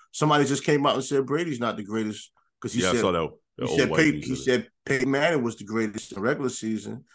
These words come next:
Speaker 1: and he
Speaker 2: Mm-hmm.
Speaker 1: said Joe Montana was the best in the postseason. Tom
Speaker 2: Mm-hmm.
Speaker 1: Brady just played longer.
Speaker 2: Mm-hmm.
Speaker 1: But doesn't that make him great 'cause he was able to play longer?
Speaker 2: Yep. <laughs> And I like, I like, um, somebody said, "Man, Pop Pop tripping."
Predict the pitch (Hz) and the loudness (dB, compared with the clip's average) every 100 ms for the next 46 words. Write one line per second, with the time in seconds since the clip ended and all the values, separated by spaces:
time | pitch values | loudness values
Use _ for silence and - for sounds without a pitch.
0 | - 78 92 104 107 95 101 110 113 117 | -16 -6 -2 0 0 0 0 2 4 2
1 | - 143 151 117 98 95 107 107 107 104 | 2 -2 0 -2 -4 -4 -4 -4 -6 -4
2 | 170 160 120 110 104 107 - _ - 117 | -4 -4 -4 -4 -4 -12 -14 _ -4 -2
3 | 113 139 110 110 - 180 147 95 76 - | 2 2 0 -4 -2 -2 -2 -4 -8 -14
4 | _ _ _ _ _ 87 82 78 85 95 | _ _ _ _ _ -14 -12 -12 -10 -12
5 | 110 _ _ _ - 117 135 127 135 139 | -12 _ _ _ -10 0 0 4 4 4
6 | 135 127 147 139 120 135 127 135 127 110 | 2 2 0 0 -2 -2 0 0 0 -6
7 | 139 175 190 359 403 _ _ - 73 85 | -6 -6 -6 -8 -12 _ _ -10 -6 -6
8 | - _ _ _ - - - 69 82 98 | -6 _ _ _ -10 -6 -2 -2 2 4
9 | 104 82 87 98 95 90 90 87 117 95 | 4 4 2 2 2 2 0 0 0 0
10 | 87 - 85 80 80 - 117 123 95 78 | 0 -2 -4 -4 -6 0 0 0 -2 -2
11 | - 135 151 - | -2 0 0 -2